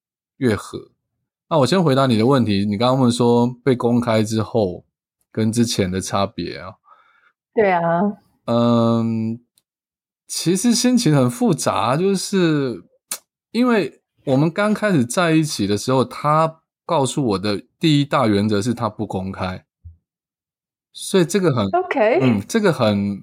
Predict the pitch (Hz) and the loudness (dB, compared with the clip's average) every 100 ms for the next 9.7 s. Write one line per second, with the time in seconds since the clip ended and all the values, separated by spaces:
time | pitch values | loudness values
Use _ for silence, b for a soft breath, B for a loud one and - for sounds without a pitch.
0 | _ - 107 120 147 101 92 95 160 156 | _ -6 -2 0 0 -2 -4 -6 -2 0
1 | 165 147 b b b b b b b b | 0 -2 b b b b b b b b
2 | _ - 131 123 202 220 131 123 185 170 | _ -4 -2 0 0 0 0 0 2 2
3 | 151 151 156 - - 160 160 131 95 90 | 2 2 0 -2 0 2 2 0 0 -4
4 | 87 - - _ _ - 117 170 156 156 | -8 -10 -14 _ _ -4 -2 0 -2 -4
5 | - 143 139 139 - _ _ _ _ - | -2 0 2 0 -4 _ _ _ _ -6
6 | 170 175 160 175 156 185 135 101 127 131 | -2 0 0 -2 0 -2 0 0 0 0
7 | 127 123 120 120 123 113 110 113 98 95 | 2 2 2 0 2 0 0 0 -2 -6
8 | - - 117 123 120 104 95 107 98 95 | -10 -2 0 2 2 0 -2 -2 -4 -4
9 | - 92 95 95 - 85 | -8 -6 -4 -6 -6 -12